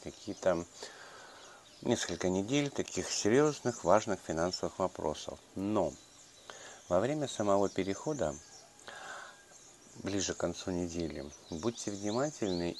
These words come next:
и держитесь подальше от всяких банковских структур, от всяких банковских дел. Потому что Венера создаст некоторые аспекты, которые будут, ну, крайне неблагоприятны.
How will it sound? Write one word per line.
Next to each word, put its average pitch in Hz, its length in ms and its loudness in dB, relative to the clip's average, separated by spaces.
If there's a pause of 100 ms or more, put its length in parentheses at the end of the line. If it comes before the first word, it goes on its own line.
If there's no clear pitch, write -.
(120)
и 151 160 0
держитесь 104 920 -4 (480)
подальше 120 600 2
от - 140 -2
всяких - 460 -4
банковских 98 720 -2
структур, - 560 -4
от 95 140 0
всяких 95 400 -4
банковских 90 720 -2
дел. 76 280 -4 (720)
Потому 131 460 6
что - 280 0
Венера 92 420 4
создаст 92 560 4
некоторые 90 460 2
аспекты, - 440 -4
которые 110 460 0
будут, 101 380 -2
ну, 110 120 0
крайне 85 360 2
неблагоприятны. 85 1000 0